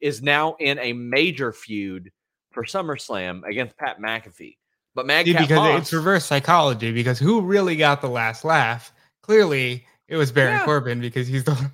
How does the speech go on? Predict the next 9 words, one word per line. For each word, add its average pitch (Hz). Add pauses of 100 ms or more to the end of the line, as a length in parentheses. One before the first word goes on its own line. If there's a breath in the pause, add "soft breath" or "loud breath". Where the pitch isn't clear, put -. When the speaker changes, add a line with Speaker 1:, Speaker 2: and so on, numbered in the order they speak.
(160 loud breath)
Speaker 2:
<laughs> -
on 135
T 120
V. 110 (260)
Speaker 1:
'Cause 220
he's 202
wrestling 214
a, 175
a 165